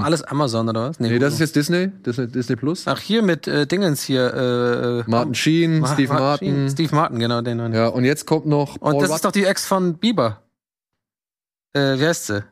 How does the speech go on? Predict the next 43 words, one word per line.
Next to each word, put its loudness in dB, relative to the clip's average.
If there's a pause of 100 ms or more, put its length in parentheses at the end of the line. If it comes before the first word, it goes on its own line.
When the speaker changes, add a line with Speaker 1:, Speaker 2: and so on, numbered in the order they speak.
(480)
Speaker 2:
Äh, 2
Selena 0
Gomez. -2
Speaker 1:
Ja, 2
genau, 0
Selena -2
Speaker 2:
Ja. -2
Speaker 1:
Gomez. -8 (380)
Speaker 2:
Und 0
Paul 2
Rudd -2
stößt -4
jetzt -6
noch -4
zur -8
zweiten -4
Staffel -6
Speaker 1:
Oh, -2
den -2
find -4
ich -4
Speaker 2:
dazu. -12
Speaker 1:
gut. -10 (140)
Speaker 2:
Ja. -6 (340)
Speaker 1:
Ist -8
Speaker 2:
Äh, 4
also 2
wenn 2
du 4
die 4
erste 0
Staffel 0
nicht 0
kennst, -2
äh, 0
das -2
ist, -8
glaub 2
ich, -2
das -2
könnte 0
dir -2
gefallen. -4